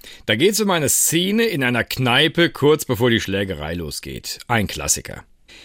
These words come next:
Aber Otto hatte Unrecht, würde zumindest der Schreiber des Jakobusbriefs in der Bibel sagen.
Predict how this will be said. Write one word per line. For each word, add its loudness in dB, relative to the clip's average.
Aber -2
Otto -2
hatte -6
Unrecht, -6
würde 6
zumindest 4
der 4
Schreiber 0
des 2
Jakobusbriefs -2
in -2
der 0
Bibel -6
sagen. -10